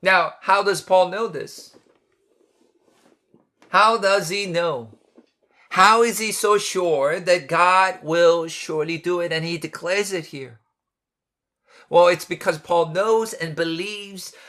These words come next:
that God is faithful. That is why he says, "He, God who called you, is faithful," because he keeps his promises.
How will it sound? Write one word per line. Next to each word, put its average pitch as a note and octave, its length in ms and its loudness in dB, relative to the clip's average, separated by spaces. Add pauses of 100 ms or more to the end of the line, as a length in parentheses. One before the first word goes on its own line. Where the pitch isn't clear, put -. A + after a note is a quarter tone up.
(100)
that E3 240 -6
God F3 240 -4
is E3 160 -8
faithful. D#3 640 -12 (1700)
That F#3 120 -2
is F3 100 -6
why G3+ 200 2
he F3+ 100 -6
says, F3 300 -4 (180)
"He, G3+ 580 -6 (280)
God G3 640 4
who F3 200 0
called G3+ 560 0
you, F3+ 220 -8
is E3+ 380 -8 (240)
faithful," G3 580 0
because F#3 480 -8
he F#3 160 -12
keeps - 520 -14
his G3 200 -10
promises. - 1300 -12